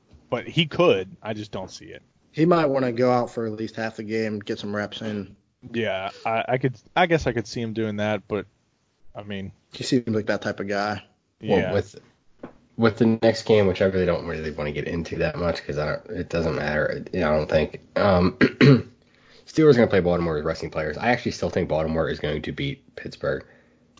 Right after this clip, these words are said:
Speaker 3: But
Speaker 2: Ugh.
Speaker 1: Yeah,
Speaker 3: even
Speaker 1: I don't
Speaker 3: if they
Speaker 1: th-,
Speaker 3: win,
Speaker 1: think there's only one defensive starter that's sitting
Speaker 3: our
Speaker 1: for the
Speaker 3: offense
Speaker 1: Ravens.
Speaker 3: is so bad, I don't think it matters. But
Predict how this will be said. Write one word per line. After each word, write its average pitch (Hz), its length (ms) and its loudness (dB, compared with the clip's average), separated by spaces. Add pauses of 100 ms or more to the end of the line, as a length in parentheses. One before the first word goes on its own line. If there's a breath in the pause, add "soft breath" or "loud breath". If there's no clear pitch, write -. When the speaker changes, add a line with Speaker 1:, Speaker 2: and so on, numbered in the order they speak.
Speaker 3:
But 120 420 6
Speaker 2:
Ugh. 92 100 -12 (140)
Speaker 1:
Yeah, 117 200 -2
Speaker 3:
even 123 160 10
Speaker 1:
I 143 40 12
don't 160 220 4
Speaker 3:
if 107 60 -12
they - 60 -8
Speaker 1:
th-, 113 240 8
Speaker 3:
win, 90 80 6
Speaker 1:
think 170 120 0
there's 196 160 -6
only 160 220 -2 (100)
one 117 340 -6
defensive 117 540 -8
starter 104 400 -6
that's 92 220 -10
sitting 98 500 -6 (400)
Speaker 3:
our 95 140 -4
Speaker 1:
for - 40 -6
the 85 60 -4
Speaker 3:
offense 90 140 0 (140)
Speaker 1:
Ravens. 90 80 -10
Speaker 3:
is - 80 -12
so - 300 -2
bad, 73 280 -2
I 76 80 -4
don't 80 160 -4
think - 120 -6
it 65 60 -6
matters. 69 460 -8 (240)
But - 280 -2